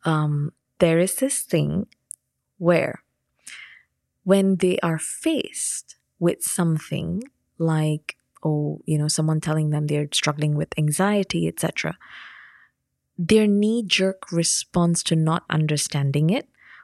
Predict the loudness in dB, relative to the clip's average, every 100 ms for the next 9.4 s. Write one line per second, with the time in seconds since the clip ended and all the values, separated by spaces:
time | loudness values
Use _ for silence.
0 | _ 2 4 4 0 2 0 -2 _ _
1 | _ _ _ _ _ 2 4 6 4 4
2 | 2 0 0 -2 -4 -6 -6 -8 -10 -14
3 | _ _ _ -4 0 2 2 0 0 2
4 | 0 -2 -6 -14 _ -20 -18 -18 -6 0
5 | 4 4 2 2 2 2 4 4 4 6
6 | 6 4 2 -4 -20 -20 -10 0 2 2
7 | 2 2 4 4 4 2 0 2 2 4
8 | 4 4 2 0 0 -2 -2 -6 -6 -4
9 | 0 2 2